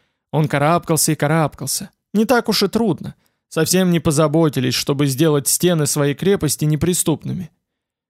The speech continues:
По спине пробежала первая горячая струйка. В правом глазу началось жжение. Это с брови сорвалась капля едкого, как кислота, пота. Страшно даже подумать, что это не башня, а столб. Весь этот столб из камней, глыб,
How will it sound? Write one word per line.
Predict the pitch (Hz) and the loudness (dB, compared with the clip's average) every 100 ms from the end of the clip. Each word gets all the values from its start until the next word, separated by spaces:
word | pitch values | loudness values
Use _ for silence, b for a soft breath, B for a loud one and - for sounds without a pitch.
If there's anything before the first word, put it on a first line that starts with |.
| _ - | _ -4
По | 175 | -2
спине | - 202 262 | 0 0 0
пробежала | 196 160 156 190 180 | 0 0 2 2 0
первая | 175 190 175 165 | 2 2 2 2
горячая | 156 156 143 143 | 2 0 0 -2
струйка. | - 170 151 - - _ _ _ _ _ | -2 0 0 -4 -14 _ _ _ _ _
В | |
правом | - 156 156 151 | 0 2 2 2
глазу | 143 143 135 170 | 2 2 2 2
началось | 156 147 160 139 | 2 2 2 2
жжение. | 113 117 170 147 127 139 _ _ _ _ - | 0 0 0 0 -4 -10 _ _ _ _ -4
Это | 180 214 | 0 2
с | 185 | 0
брови | 185 226 156 | 2 2 2
сорвалась | 127 139 131 147 156 - | 0 0 0 2 0 0
капля | 170 165 135 | -2 -2 -2
едкого, | 127 165 202 - 127 | 0 0 -2 -4 -6
как | - 139 | -4 -6
кислота, | - 147 - 143 175 151 | -4 -2 -2 -2 -2 -4
пота. | - 208 165 - - _ _ _ - | -2 -2 -2 -6 -18 _ _ _ -10
Страшно | - - 139 - 135 | -4 0 0 0 0
даже | 139 135 | 0 0
подумать, | 139 135 185 143 | -2 0 2 0
что | - 127 | -2 -4
это | 135 139 | -2 -2
не | 131 | -2
башня, | 135 170 131 117 | 0 -2 -2 -4
а | 120 | -4
столб. | - 185 160 - _ _ _ _ - | -2 0 -2 -6 _ _ _ _ -2
Весь | 156 156 | 0 2
этот | 160 147 | 0 0
столб | - - 180 175 | 0 0 0 0
из | 151 | -2
камней, | - 135 135 180 165 | -2 -2 -2 0 0
глыб, | 131 139 147 196 139 | 0 0 0 0 -4